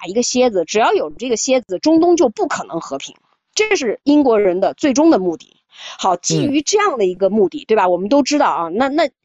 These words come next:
Speaker 1: 你现在中国说要回到联合国当时的决议，也就是回到英国人当初布下的这个谋略，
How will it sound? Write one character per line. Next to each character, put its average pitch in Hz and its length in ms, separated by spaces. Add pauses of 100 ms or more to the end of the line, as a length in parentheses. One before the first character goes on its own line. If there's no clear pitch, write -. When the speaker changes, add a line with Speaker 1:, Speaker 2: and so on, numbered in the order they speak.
(160)
Speaker 1:
你 240 220
现 330 180
在 311 120
中 349 240
国 202 180
说 214 180
要 214 180
回 147 360
到 190 240 (500)
联 214 240
合 330 120
国 190 220
当 226 220
时 - 160
的 165 100
决 - 160
议， - 220
也 185 100
就 220 80
是 302 60
回 180 260
到 233 300
英 349 240
国 285 180
人 180 160
当 190 180
初 214 140
布 233 220
下 180 160
的 170 100
这 175 80
个 170 80
谋 151 240
略， 185 100